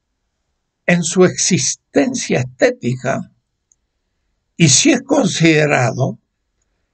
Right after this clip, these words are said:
es considerado como algo feo, rústico, primitivo y, por último,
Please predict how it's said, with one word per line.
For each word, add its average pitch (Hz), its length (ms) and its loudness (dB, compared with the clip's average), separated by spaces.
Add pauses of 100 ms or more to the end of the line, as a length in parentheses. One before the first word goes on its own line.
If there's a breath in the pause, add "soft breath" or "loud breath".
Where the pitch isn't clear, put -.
(180)
es 180 180 -2
considerado 175 840 2
como 127 360 2
algo 151 360 0
feo, 139 680 -4 (1160)
rústico, 147 1040 -2 (1160)
primitivo 160 960 0 (1400)
y, 147 120 2
por 135 300 2
último, 170 640 2